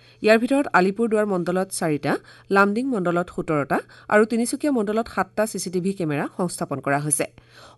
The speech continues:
উত্তৰ পূব সীমান্ত ৰেলৱে লগতে গুৱাহাটী ৰেল ষ্টেচনত এ আই চালিত চি চি কেমেৰা সংস্থাপন কৰিছে। উত্তৰ পূব সীমান্ত ৰেলৱেৰ মুখ্য জনসম্পৰ্কৰক্ষী বিষয়াই জনোৱা অনুসৰি গুৱাহাটী ৰেল ষ্টেচনত এশ চৌত্ৰিশটা এ আই চালিত কেমেৰা প্ৰতিটো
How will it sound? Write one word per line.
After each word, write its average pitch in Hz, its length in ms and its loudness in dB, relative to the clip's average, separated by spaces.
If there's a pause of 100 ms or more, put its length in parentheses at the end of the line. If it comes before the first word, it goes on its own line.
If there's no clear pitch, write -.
উত্তৰ 311 240 6
পূব 403 160 6
সীমান্ত 220 220 0 (100)
ৰেলৱে 202 300 4
লগতে 180 280 0 (200)
গুৱাহাটী 220 400 6
ৰেল 196 160 0
ষ্টেচনত 226 440 -2 (460)
এ - 20 10 (100)
আই 277 160 6
চালিত 240 240 0 (160)
চি 214 160 -6
চি 220 140 -4
কেমেৰা 190 320 0
সংস্থাপন 160 460 -4
কৰিছে। 151 280 0 (500)
উত্তৰ 214 240 2
পূব 214 160 -2
সীমান্ত 196 240 0 (100)
ৰেলৱেৰ 208 340 2
মুখ্য 185 220 -4 (100)
জনসম্পৰ্কৰক্ষী 190 920 -4
বিষয়াই 175 320 -4
জনোৱা 156 280 0
অনুসৰি 165 340 0 (460)
গুৱাহাটী 254 400 8
ৰেল 214 160 0
ষ্টেচনত 247 360 -4 (100)
এশ - 80 -18 (180)
চৌত্ৰিশটা 208 520 -2 (440)
এ - 20 12 (100)
আই 233 140 6
চালিত 196 220 0 (100)
কেমেৰা 185 280 0 (100)
প্ৰতিটো 226 320 -2